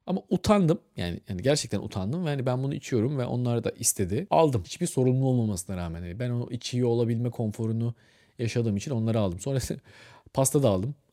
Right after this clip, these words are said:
Sonra çok aç olduklarını gördüm ve ben tok olduğum için utandım. Sonra yemek de aldım. Sonra dediler ki, "Abi bizi oyun parkına da götürür müsün?" Artık orada yoruldum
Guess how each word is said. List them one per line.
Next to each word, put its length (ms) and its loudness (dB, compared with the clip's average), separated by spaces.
Sonra 200 -4
çok 280 -4
aç 240 -2
olduklarını 520 4
gördüm 300 2
ve 100 -2
ben 200 0
tok 180 4
olduğum 300 6
için 260 -4
utandım. 480 -2
Sonra 180 2
yemek 300 4
de 40 6
aldım. 300 4
Sonra 240 -2
dediler 240 0
ki, 100 -6
"Abi 320 2
bizi 340 -4
oyun 220 8
parkına 420 2
da 60 2
götürür 300 0
müsün?" 320 -6
Artık 280 -6
orada 260 4
yoruldum 380 10